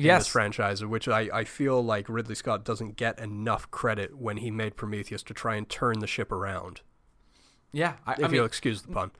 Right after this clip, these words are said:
Speaker 1: no, I, I, I didn't even catch that. Um, no, no, no, and I, not, not having seen Prometheus, I mean, I know there's, there's a lot of dissenting opinions about it, but I,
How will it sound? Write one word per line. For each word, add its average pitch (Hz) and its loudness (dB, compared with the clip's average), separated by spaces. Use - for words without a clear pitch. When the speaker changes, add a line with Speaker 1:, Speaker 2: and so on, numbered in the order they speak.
Speaker 1:
no, 202 4
I, 151 4
I, 135 2
I - 4
didn't 131 0
even 113 0
catch 107 -4
that. 92 -4
Um, 165 6
no, 226 4
no, 226 6
no, - 6
and 180 0
I, 175 4
not, 185 6
not 208 8
having 214 4
seen 160 -2
Prometheus, 190 0
I - -2
mean, 175 0
I 190 0
know 196 4
there's, 170 0
there's 151 -2
a 139 2
lot 139 6
of 110 -6
dissenting 113 -6
opinions 104 -4
about 90 0
it, 95 -6
but 135 6
I, 135 6